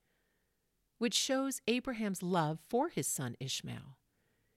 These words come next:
and his desire that in some tangible way, maybe God would include him in the promise. But God said, "No."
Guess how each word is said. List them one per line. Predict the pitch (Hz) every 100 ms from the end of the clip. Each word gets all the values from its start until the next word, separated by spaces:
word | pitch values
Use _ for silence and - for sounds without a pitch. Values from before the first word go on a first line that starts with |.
| _ -
and | 208
his | 226
desire | 180 196 196 190 214 233
that | 190
in | 175
some | 160 - 196 208
tangible | - - 180 190 - 165
way, | 160 202
maybe | 196 262 339 349
God | 202 208 208
would | 190
include | 175 - - 262 269
him | 190 180
in | 196 190
the |
promise. | 196 226 262 175 139 - - _ _ _ _ _ _ _ _ _ _ _ _
But | 185 165
God | 180 190
said, | - 196 175 170 - _ _
"No." | 156 139 151 143 135